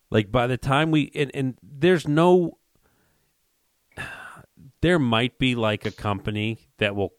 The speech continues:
like, make you something like this, but it, it, not really. You kinda have to make this your, your own, with your own, like, "Okay, I think this component will work. I think I can," uh, t-, the whole,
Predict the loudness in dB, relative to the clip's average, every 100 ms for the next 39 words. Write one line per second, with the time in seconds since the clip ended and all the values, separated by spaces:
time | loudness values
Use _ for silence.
0 | -8 -6 -6 -10 -6 -4 -6 -6 -6 -6
1 | -4 -4 -4 -8 -6 -6 -6 -6 -6 -6
2 | -16 -20 _ _ _ _ _ _ _ _
3 | _ _ -4 -4 -2 -6 -6 -14 -20 -20
4 | -12 -4 -4 -4 -10 -12 -16 -20 _ -12
5 | -6 -2 0 0 -2 -4 -2 -4 -4 -4
6 | -6 -8 -10 -10 -4 -2 0 0 -2 -6
7 | -12 _ _ _ -4 -4 -2 0 2 2
8 | 0 -4 -4 -4 -6 -8 -8 -2 -2 0
9 | -4 -4 -8 -6 -6 -6 -8 -8 -2 -2
10 | -2 -4 -4 -6 -4 -4 -6 -8 -10 -12
11 | -16 -20 -20 _ _ _ _ _ -2 2
12 | 4 4 2